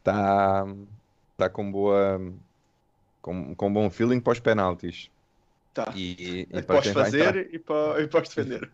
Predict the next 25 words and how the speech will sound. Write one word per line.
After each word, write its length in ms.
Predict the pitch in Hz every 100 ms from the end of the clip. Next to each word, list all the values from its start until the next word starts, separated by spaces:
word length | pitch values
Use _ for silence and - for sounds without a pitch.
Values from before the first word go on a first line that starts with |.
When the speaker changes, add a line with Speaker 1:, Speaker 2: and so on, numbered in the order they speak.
| -
Speaker 1:
<laughs> 440 | 120 147 151 143 135 - _
Pronto, 320 | - 85 120 95 78
mas 280 | 69 - -
isso 180 | 85 -
aí, 280 | 98 139 - - -
ele 300 | 147 - -
limpou, 540 | 226 220 - 220 -
<laughs> 40 | 110
limpou 440 | 131 117 147 151
a 200 | 131 110
treta 380 | - 139 135 127
que 60 |
fez, 260 | - 160 233
para 140 | -
mim 560 | 139 131 110 101 92 90
é, 480 | 80 90 92 90 76
é 60 | 95
só 260 | - 98
mais 240 | 95 101 98
um 80 |
prego 300 | 92 98 95
no 60 | 98
meu 160 | 95 95
coração 600 | 101 98 95 113 135 123
e, 500 | 98 92 87 90